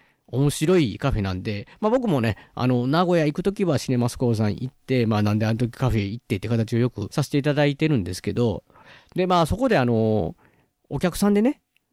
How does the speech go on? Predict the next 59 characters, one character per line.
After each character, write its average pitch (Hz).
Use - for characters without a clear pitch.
ゴ 196
ン 190
さ 104
ん 98
っ -
て 73
い 82
う、 160
ま 196
あ、 -
こ 214
の 214
ゴ 320
ン 294
さ 202
ん 160
っ -
て 139
方 143
が、 165
こ -
の 120
ブ 117
イ 180
エ -
イ 165
チ -
エ 180
ス -
狂 175
人 170
ラ 175
ジ 165
オ 165
の 165
リ 139
ス -
ナ 170
ー 139
で 156
も 135
あ -
り、 120
ペ 147
ガ 143
の 113
屋 110
根 123
裏 123
部 123
の 127
リ 127
ス -
ナ 123
ー -
で 139
も 151
あ 180
り、 226